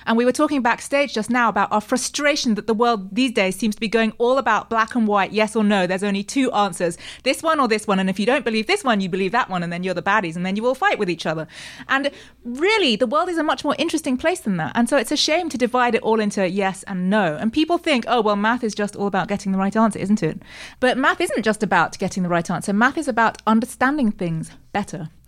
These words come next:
And it's about looking at the world around you and looking at it from a different point of view in order to gain more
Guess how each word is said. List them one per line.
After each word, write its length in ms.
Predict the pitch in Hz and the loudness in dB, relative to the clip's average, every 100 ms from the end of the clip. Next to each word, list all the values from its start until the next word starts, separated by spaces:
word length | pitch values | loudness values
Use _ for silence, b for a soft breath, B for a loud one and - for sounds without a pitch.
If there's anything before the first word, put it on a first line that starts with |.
| b - | b -4
And 120 | 240 | -2
it's 120 | 233 | -2
about 240 | 262 254 247 | 0 0 2
looking 260 | 277 330 | 0 0
at 80 | 294 | -4
the 80 | 262 | -2
world 300 | 254 254 247 | -2 0 0
around 320 | 254 285 277 | 0 -2 -2
you 180 | 190 180 | -2 -2
and 120 | 214 226 | -2 0
looking 240 | 302 330 | 0 -2
at 140 | 285 | -4
it 80 | 233 | -4
from 140 | 269 254 | 0 0
a 40 | |
different 360 | 254 302 330 247 | 0 -2 -2 -2
point 240 | 277 254 | -2 0
of 100 | 262 | -2
view 480 | 233 370 349 214 214 - | -2 0 2 0 -2 -4
in 160 | 247 247 | -2 0
order 180 | 285 294 | 0 -2
to 140 | 262 | -4
gain 320 | 226 226 220 | -2 -2 0
more 200 | 220 226 | 0 0